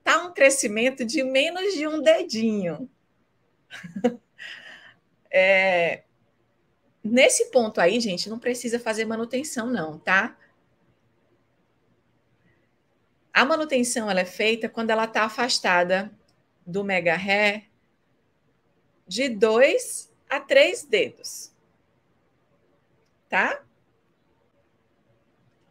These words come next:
Prestem atenção, tá? É bem rapidinho. Vou dar o play. Aí, na mão da minha assistente, tá o removedor.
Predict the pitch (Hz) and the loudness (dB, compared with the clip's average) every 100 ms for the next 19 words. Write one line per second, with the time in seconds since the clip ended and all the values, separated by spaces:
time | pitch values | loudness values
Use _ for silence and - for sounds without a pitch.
0 | _ _ _ - 196 254 262 320 381 - | _ _ _ -2 0 0 -2 -4 -8 -8
1 | 160 127 - 196 262 587 - _ _ _ | -8 -10 -4 2 2 0 -6 _ _ _
2 | _ _ - 175 175 240 - 320 320 285 | _ _ -8 -4 -2 -2 -2 -8 -6 -6
3 | 180 165 160 202 339 - _ _ _ _ | -6 -8 -6 -6 -8 -12 _ _ _ _
4 | _ _ _ _ _ _ _ _ _ _ | _ _ _ _ _ _ _ _ _ _
5 | _ _ _ _ _ _ _ _ _ _ | _ _ _ _ _ _ _ _ _ _
6 | _ 190 175 196 277 - 175 90 - _ | _ -8 0 2 2 2 -4 -4 -10 _
7 | _ _ _ _ _ _ _ _ _ _ | _ _ _ _ _ _ _ _ _ _
8 | _ _ 185 196 269 339 320 247 202 214 | _ _ 0 2 2 -2 -2 -2 -2 -2
9 | 240 214 208 208 214 202 - 180 202 254 | 0 -2 -2 -6 -6 -8 -6 -4 -2 -2
10 | 254 208 196 175 214 196 185 185 170 156 | -6 -8 -2 -2 -2 -6 -8 -6 -8 -4
11 | 151 165 233 - | 0 2 0 -2